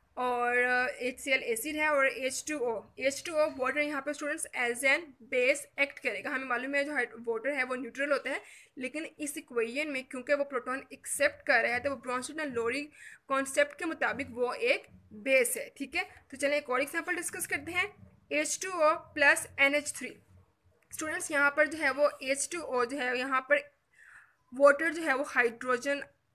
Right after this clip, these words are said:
जो है वो रिली-, ये प्रोटॉन आयन, प्रो-, हाइड्रोजन आयन या फिर प्रोटॉन जो है वो डोनेट करेगा, तो हमारे पास हो जाएगा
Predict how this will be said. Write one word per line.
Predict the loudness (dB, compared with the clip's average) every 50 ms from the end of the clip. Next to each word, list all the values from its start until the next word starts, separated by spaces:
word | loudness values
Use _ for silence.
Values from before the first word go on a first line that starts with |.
| _ -8
जो | -6 -4
है | -2 -2 0
वो | 0 0 0 0 0
रिली-, | 0 -2 -2 -4 -6 -10 -12
ये | -10
प्रोटॉन | -4 -2 -2 -2 -2 -4 -4 -2 0 0 -2 -2 -6 -12 _ _ _ _ _ -16 -2 0
आयन, | 2 2 2 0 -4 -6
प्रो-, | -12 -10 -4 -2 -2 -2 -2 -4
हाइड्रोजन | -6 -2 0 0 0 -2 -4 -6 -4
आयन | 0 2 2 2 2 0 -2
या | -2 -2
फिर | -2 -4 -6
प्रोटॉन | -6 -6 -4 -2 -2 -2 -2 -4 -4
जो | -4
है | -4 -2
वो | 0 0 0
डोनेट | 0 -2 -6 -8 -10 -12 -8
करेगा, | -2 0 0 2 2 0 -4
तो | -6 -6
हमारे | -6 -4 -4 -4
पास | -4 -6 -8 -8
हो | -4
जाएगा | -2 -2 0 2 0 -2